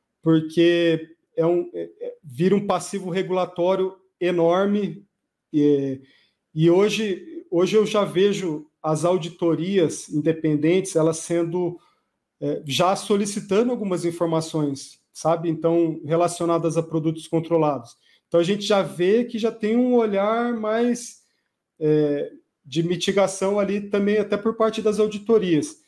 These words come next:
Só que isso a gente vai esperar até quando, né? É, é, até chegar,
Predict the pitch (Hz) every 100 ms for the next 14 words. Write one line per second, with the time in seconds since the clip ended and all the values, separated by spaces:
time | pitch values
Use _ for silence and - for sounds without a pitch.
0 | _ _ _ _ - 202 208 233 233 240
1 | 240 240 240 233 233 - 226 226 233 -
2 | - - 180 - 214 214 202 196 185 156
3 | 160 170 175 - 147 151 156 151 - 151
4 | - 190 185 196 175 180 165 -